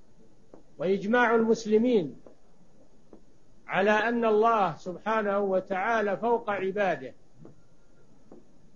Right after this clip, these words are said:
وأن الله فوق سماواته،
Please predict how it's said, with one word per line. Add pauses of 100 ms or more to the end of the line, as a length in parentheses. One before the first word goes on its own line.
(380)
وأن
الله
فوق
سماواته،